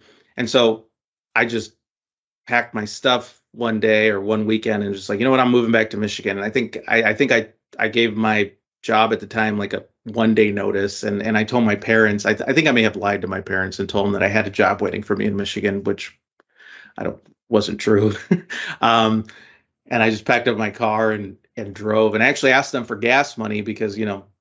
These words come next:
the drive from Los Angeles to East Lansing, Michigan is not, <laughs> it's, it's not, it's not a short one. Um, but yeah, when, when I got to Michigan, I was pretty much, I was unemployed. I still had to pay my student loan debt. I had,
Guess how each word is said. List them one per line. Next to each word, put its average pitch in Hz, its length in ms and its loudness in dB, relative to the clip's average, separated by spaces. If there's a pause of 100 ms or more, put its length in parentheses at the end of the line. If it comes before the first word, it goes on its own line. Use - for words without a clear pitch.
(300)
the 120 80 -2
drive 113 480 4
from 110 260 0
Los 107 240 -2
Angeles 113 480 -2
to 110 100 -6
East 110 180 -4
Lansing, 110 340 -2
Michigan 107 380 -2
is 95 140 -8
not, 101 400 0 (500)
<laughs> - 640 -12
it's, 139 260 2
it's - 380 -6
not, 120 340 4
it's - 180 -2
not 131 140 4
a 123 40 4
short 127 380 2
one. 110 320 -2 (560)
Um, 110 500 2 (240)
but 135 80 6
yeah, 143 140 6
when, 120 280 0 (540)
when 123 100 2
I 120 80 2
got 127 260 2
to 127 80 -6
Michigan, 127 360 -4
I 113 120 2
was 110 380 -4 (260)
pretty 151 140 0
much, 127 220 0
I 117 60 -2
was 110 120 -2
unemployed. 135 720 4
I 107 80 2
still 127 220 -4
had 135 80 0
to 139 60 -8
pay 139 120 -2
my 135 80 -2
student 127 320 -2
loan 123 200 2
debt. 120 140 2
I 107 100 2
had, 107 280 -2